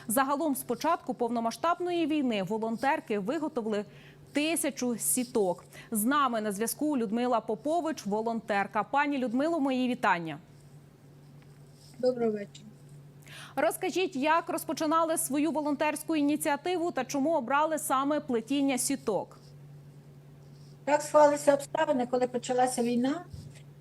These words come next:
Speaker 2: З березня місяця моїх двоє рідних людей, батько і син, пішли воювати на фронт. В квітні виникла потреба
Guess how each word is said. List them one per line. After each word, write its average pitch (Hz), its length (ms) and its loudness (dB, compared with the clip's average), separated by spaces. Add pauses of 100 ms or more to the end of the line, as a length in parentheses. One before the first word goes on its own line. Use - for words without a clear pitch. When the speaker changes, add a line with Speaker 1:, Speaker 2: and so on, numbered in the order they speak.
Speaker 2:
З 196 80 0
березня 262 420 6
місяця 285 640 -2
моїх 247 560 -2
двоє 226 320 2
рідних 220 380 -4
людей, 262 500 0 (240)
батько 233 400 2
і 214 80 0
син, 311 300 -6 (580)
пішли 269 300 -2
воювати 254 500 -2
на 240 100 -6
фронт. 185 360 -6 (580)
В - 140 -20
квітні 302 580 -4
виникла 269 400 0
потреба 262 680 -4